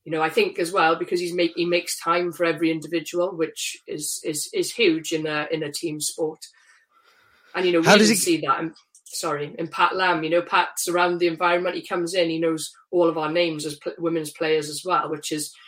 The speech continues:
Speaker 1: which is massive. You know, he's taken the time to get to know who, each and every one of us. And he even comes, you know,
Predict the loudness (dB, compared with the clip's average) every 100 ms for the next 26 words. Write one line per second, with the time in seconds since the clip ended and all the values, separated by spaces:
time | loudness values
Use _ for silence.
0 | -20 -10 -8 -6 -2 -2 0 0 -2 -2
1 | -6 -4 -4 -4 -4 -4 -8 -6 -2 -2
2 | -4 -4 -4 -4 -8 _ _ -2 -2 0
3 | 4 4 4 0 -2 -2 -4 -6 -4 -2
4 | -2 -2 0 0 0 0 -2 -4 -12 -20
5 | -18 -4 -2 0 -2 -4 -4 -4 -4 -4